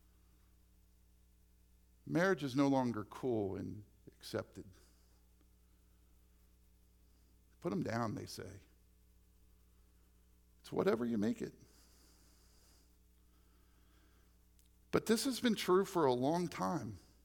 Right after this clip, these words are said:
since the sixties, some tell me. But it's only getting worse. In nineteen ninety-two, our vice president recognized that it had become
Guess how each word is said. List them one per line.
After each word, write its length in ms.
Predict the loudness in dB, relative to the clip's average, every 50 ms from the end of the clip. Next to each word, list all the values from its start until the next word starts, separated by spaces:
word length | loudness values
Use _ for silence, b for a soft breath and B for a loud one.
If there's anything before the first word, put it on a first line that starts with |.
| -20 -20 -20 -20 _ -20 -20 -20 -20 -20 -20 -10
since 300 | -6 -4 -4 -4 -4 -6
the 100 | -8 -6
sixties, 540 | 2 4 4 4 2 -2 -6 -6 -6 -6
some 240 | -4 -2 -2 -2 -2
tell 220 | -2 -2 -2 -2 0
me. 200 | -2 -2 -4 -6 -10 -18 -20 -20 _ -20 -20 -20 -20 _ -20 _ -20 -20 _ -20 -20 -20 -20 -20 -20 _ _ -20 -20 -20 _ _ _ -6
But 100 | -6 -4
it's 140 | 0 2
only 180 | 2 2 2 2
getting 320 | 0 -2 -2 0 -2 -2
worse. 580 | -2 -2 -4 -4 -6 -8 -10 -12 -14 -14 -14 -16 -20 -20 _ _ -20 -20 -20 -20 -20 -20 _ -20 _ -20 _ b b b b b b b b b
In 140 | 6 8
nineteen 400 | 10 10 10 10 8 6 6 8
ninety-two, 520 | 8 8 6 4 2 0 2 4 6 8 10
our 120 | 10 8
vice 300 | 10 8 8 6 6 2
president 520 | 2 4 4 6 6 4 4 2 2 4 4
recognized 520 | 2 4 4 2 2 4 4 4 2 0
that 100 | 0 0
it 60 | 0
had 200 | 0 -2 -2 -2
become 500 | -6 -8 -2 2 2 2 2 2 -4 -8